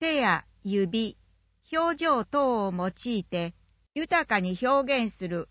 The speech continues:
視覚的な言語で、日本語とは異なった独自の文法を持っています。生まれた時から聞こえない人だけでなく、難聴者や中途失調者の中にも、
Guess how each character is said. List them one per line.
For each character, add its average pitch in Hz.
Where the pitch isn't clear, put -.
視 -
覚 330
的 302
な 190
言 214
語 170
で、 170
日 294
本 349
語 320
と 285
は 196
異 330
な 339
っ -
た 190
独 311
自 220
の 175
文 196
法 226
を -
持 208
っ 220
て -
い 160
ま 151
す。 -
生 254
ま 294
れ 320
た 311
時 302
か 220
ら 180
聞 226
こ 302
え 294
な 277
い 220
人 240
だ 233
け 254
で 185
な 190
く、 175
難 311
聴 302
者 185
や 165
中 311
途 339
失 330
調 330
者 208
の 180
中 214
に 180
も、 165